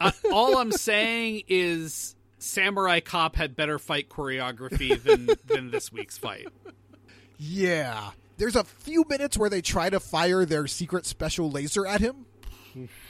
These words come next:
Speaker 2: which they demonstrated for us, the viewer, by shooting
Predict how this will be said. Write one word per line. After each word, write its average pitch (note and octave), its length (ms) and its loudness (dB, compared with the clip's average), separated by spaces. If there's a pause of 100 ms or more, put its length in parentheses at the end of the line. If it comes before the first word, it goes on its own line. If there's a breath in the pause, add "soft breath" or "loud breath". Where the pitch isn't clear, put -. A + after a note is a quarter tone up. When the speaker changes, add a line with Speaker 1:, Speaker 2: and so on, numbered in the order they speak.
(800 soft breath)
Speaker 2:
which F#3+ 180 -6
they G3 120 4
demonstrated F3 760 2
for F#3 240 4
us, F3+ 260 2
the D3 180 -6
viewer, A#2+ 600 -4 (420 soft breath)
by E3+ 160 2
shooting F3 480 2